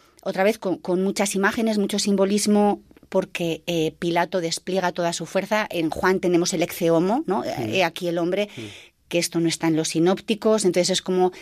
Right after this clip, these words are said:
Speaker 1: que Juan subraya la ridiculización pública,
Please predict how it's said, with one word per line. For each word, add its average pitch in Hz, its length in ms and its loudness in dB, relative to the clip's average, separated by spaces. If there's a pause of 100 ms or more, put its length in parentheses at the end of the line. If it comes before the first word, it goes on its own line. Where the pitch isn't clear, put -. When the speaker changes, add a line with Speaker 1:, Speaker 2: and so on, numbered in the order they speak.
(600)
Speaker 1:
que 160 140 -2
Juan 190 380 0 (280)
subraya 196 680 -2
la 175 200 0
ridiculización 170 1160 -2
pública, 226 680 0